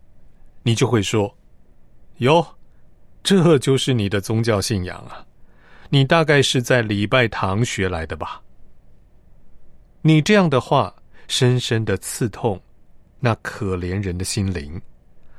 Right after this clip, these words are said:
而他其实已经非常忠心尽力地为你效劳了。或者，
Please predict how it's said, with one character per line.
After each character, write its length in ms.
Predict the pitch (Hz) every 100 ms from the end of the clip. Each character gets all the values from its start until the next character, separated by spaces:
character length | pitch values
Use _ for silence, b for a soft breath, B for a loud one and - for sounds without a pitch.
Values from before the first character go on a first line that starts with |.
| B -
而 100 | 127
他 160 | 135
其 240 | 139 120 117
实 200 | - 123
已 120 | 98
经 200 | 117 117
非 220 | - 127
常 280 | 123 104 101 -
忠 280 | 135 131
心 320 | 127 - 123 123
尽 380 | - 165 123 113
力 200 | 107 87
地 160 | 82 87
为 140 | 101
你 120 | 80
效 280 | 76 - 90
劳 240 | 82 80 -
了。 240 | - - - _ - - - - - - - _ - - - B B B
或 240 | 190 160
者， 340 | 113 95 87